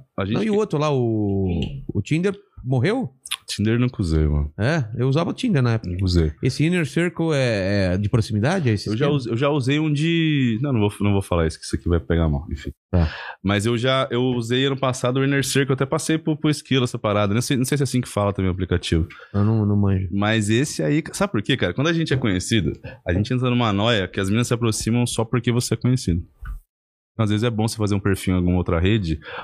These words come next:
Speaker 1: ou nessas paradas só pra medir a febre, entendeu?
Speaker 2: Entendi.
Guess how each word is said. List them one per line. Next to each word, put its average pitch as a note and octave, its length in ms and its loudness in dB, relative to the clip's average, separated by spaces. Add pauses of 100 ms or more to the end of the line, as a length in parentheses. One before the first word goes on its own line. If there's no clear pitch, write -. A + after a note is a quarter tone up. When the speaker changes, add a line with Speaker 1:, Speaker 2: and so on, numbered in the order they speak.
Speaker 1:
ou F#2+ 140 0
nessas F#2+ 220 -2
paradas G#2+ 240 -2
só D3+ 100 -2
pra E3+ 100 0
medir D#3+ 220 -2
a E3 60 0
febre, B2+ 420 -2 (560)
entendeu? G#2+ 240 2
Speaker 2:
Entendi. F2 160 -4